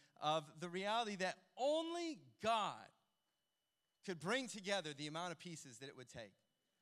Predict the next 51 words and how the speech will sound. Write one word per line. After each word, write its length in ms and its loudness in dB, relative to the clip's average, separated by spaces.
I 40 -4
wanna 100 0
tell 180 0
you 60 -2
something, 260 -4
churches 400 -2
don't 220 0
just 220 -6
do 140 -4
this. 180 -12
It 200 -6
doesn't 320 4
just 200 -6
happen. 380 -4
Uh, 240 0
this 200 -6
is, 160 -12
you 80 -8
know, 120 -4
we're 120 -6
not 220 -4
some 240 -6
kind 200 -4
of 140 -6
big, 240 -4
uh, 160 -8
organization 760 -4
that 120 -6
just 180 -8
can 160 -8
pick 260 -8
and 100 -10
choose 160 -10
and 80 -12
say, 100 -6
"Let's 120 -6
do 140 -10
a 40 -8
big," 200 -6
this 280 -4
is 160 -4
the 100 -8
reality 600 -6
of 100 -10
what 140 -8
happens 420 -12
when 200 -14
God 420 -8
has 180 -10
a 40 -8
vision 640 -4